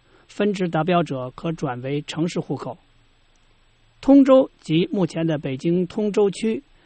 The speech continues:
位于北京市东南部，二零一零年全区常住人口一百一十八万人，其中百分之四十是非城市人口。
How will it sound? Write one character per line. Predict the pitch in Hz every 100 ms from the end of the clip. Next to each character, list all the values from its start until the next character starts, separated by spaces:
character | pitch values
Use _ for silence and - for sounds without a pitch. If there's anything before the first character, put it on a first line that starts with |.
| _
位 | 180 160
于 | 156 170
北 | 151 139
京 | 135 196
市 | 185 180 135
东 | - 254
南 | 135 151
部， | 208 - _ _ _ _ _ _
二 | 190
零 | 208
一 | 233 247
零 | 247 226
年 | 202 156 175 -
全 | - 175 190
区 | 180 208 196
常 | 151 165
住 | 185
人 | 151 156
口 | 170 139 135 - _ _
一 | 254 214
百 | 165 139 135 143
一 | - 233
十 | 208 175
八 | 202 208
万 | 190 131
人， | 123 131 - _ _
其 | - 226
中 | 262 226
百 | 170
分 | 240 233
之 | 262
四 | - 269
十 | 185 - 165
是 | 180 165 151 147 -
非 | - 247 233
城 | - 160
市 | 170
人 | 143 135
口。 | 156 117